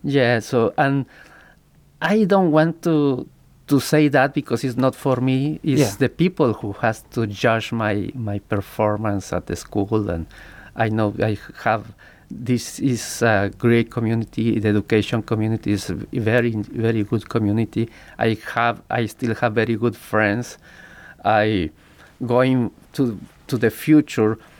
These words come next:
Speaker 1: I eventually was picked up by,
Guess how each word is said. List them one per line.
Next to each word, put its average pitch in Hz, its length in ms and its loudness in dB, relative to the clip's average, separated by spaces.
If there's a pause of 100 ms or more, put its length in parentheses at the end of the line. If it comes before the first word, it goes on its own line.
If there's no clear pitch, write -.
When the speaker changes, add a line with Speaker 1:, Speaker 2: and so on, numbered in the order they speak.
(680)
Speaker 1:
I 110 280 2 (320)
eventually 110 560 0
was 104 300 2
picked - 340 -8
up 113 260 -2
by, 98 320 -2